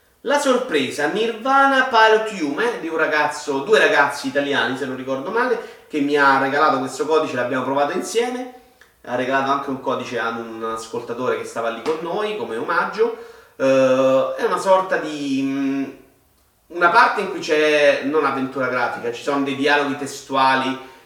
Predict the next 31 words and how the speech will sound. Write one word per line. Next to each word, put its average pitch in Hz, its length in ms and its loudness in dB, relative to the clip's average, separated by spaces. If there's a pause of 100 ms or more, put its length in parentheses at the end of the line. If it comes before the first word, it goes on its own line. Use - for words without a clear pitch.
(160)
eh, 120 520 0
che 156 120 -4
per-, 165 120 -2
ricordano 185 460 0
molto 190 720 -2
i 180 100 -2
romanzi 170 480 2
di 151 80 -8
fantascienza, 156 960 -4
quelli 139 280 -4
più - 380 -12
famosi, 127 580 -4
con 160 220 -8
un 190 120 -8
bello 196 340 2
stile 143 440 -4
grafico, 139 920 0
gli 131 140 0
artwork, 139 600 0
eh, 139 600 -2
i - 20 -10
personaggi 143 760 -2
sono 139 160 -2
ben 143 180 -4
caratterizzati, 135 680 -6
sono 135 160 -4
molto 151 240 -4
belli, 117 300 -4
sono 135 120 -6
schermate 135 480 -4
fisse. - 600 -10